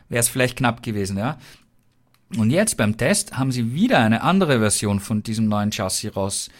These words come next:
äh, rausgeholt und, und ihn testen lassen. Der meinte, das ist jetzt wieder komplett umgekehrt, ja. <laughs> Also das Gefühl für die Front ist wieder besser, aber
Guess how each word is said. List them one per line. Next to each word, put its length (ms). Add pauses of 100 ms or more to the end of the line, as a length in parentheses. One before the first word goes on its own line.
(360)
äh, 120
rausgeholt 840
und, 240
und 140
ihn 120
testen 360
lassen. 280
Der 80
meinte, 440 (400)
das 140
ist 120
jetzt 160
wieder 140
komplett 340
umgekehrt, 560
ja. 220 (280)
<laughs> 300
Also 180
das 140
Gefühl 320
für 180
die 120
Front 320
ist 160
wieder 180
besser, 480
aber 380